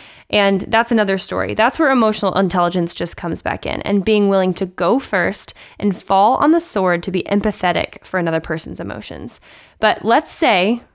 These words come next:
on the flip side, that you have someone in your life who repeatedly tears you down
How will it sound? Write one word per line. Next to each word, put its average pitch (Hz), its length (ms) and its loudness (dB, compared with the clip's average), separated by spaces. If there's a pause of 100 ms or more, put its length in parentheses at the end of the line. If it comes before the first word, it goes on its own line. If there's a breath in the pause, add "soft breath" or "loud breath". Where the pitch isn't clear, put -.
(120)
on 202 120 0
the 190 60 0
flip 262 260 -4
side, 175 260 0
that - 100 0
you 240 120 4
have 254 120 2
someone 233 260 2
in 208 100 2
your 190 120 2
life 185 240 0
who 202 140 -2
repeatedly 214 760 0
tears 165 320 -2
you 139 80 -6
down - 300 -4